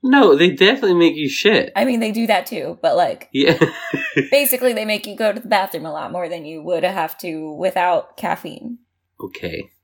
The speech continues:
Speaker 2: And that's why caffeine essentially negates, I mean, it doesn't, but
Speaker 1: Water.
Speaker 2: it does. Yeah.
Speaker 1: Yeah.
Speaker 2: I mean, I'm sure it hydrates you more than it negates it, but still.
Speaker 1: <laughs>
Speaker 2: Proud of you. <laughs>
Speaker 1: Thanks so much.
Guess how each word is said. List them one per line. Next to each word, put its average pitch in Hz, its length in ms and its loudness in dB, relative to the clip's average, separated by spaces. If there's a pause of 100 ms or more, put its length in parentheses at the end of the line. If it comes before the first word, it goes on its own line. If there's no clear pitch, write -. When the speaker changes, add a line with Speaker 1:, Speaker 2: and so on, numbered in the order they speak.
Speaker 2:
And 220 100 -2
that's 214 240 -2
why 180 220 0
caffeine 175 520 -8
essentially 170 600 -6
negates, 170 880 -4 (420)
I 190 80 -4
mean, 214 140 -2
it 226 120 2
doesn't, 175 320 2
but - 20 -6 (160)
Speaker 1:
Water. 110 100 2
Speaker 2:
it - 40 2 (100)
does. - 80 -18 (260)
Yeah. - 120 -12 (360)
Speaker 1:
Yeah. 92 260 -2 (300)
Speaker 2:
I 175 80 -4
mean, 185 160 -2
I'm 180 80 -4
sure 202 320 -2
it 175 240 2
hydrates 170 500 -4
you 160 100 -10
more 156 300 -8
than 151 160 -6
it - 160 -8
negates - 400 -10
it, - 300 -12
but - 320 -2
still. - 440 -12 (340)
Speaker 1:
<laughs> - 420 -6
Speaker 2:
Proud 190 320 2
of - 120 -4
you. - 220 -6
<laughs> - 840 -2
Speaker 1:
Thanks 156 220 2
so 165 80 6
much. 139 580 4